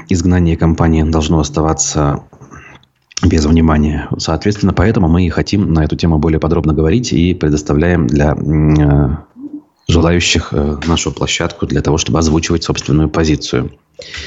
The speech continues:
Э, по парку Патриот дальше поговорили по оперативке. Мы это уже с вами озвучили отдельной новостью. В общем,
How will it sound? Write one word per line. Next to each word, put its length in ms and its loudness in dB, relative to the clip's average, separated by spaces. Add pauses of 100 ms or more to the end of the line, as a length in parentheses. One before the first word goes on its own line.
(2000)
Э, 480 2 (640)
по 100 0
парку 340 -2
Патриот 640 0
дальше 320 0
поговорили 420 2
по 120 -4
оперативке. 600 0
Мы 180 4
это 200 2
уже 220 2
с 100 -6
вами 220 2
озвучили 480 0
отдельной 420 2
новостью. 500 0
В 40 2
общем, 300 0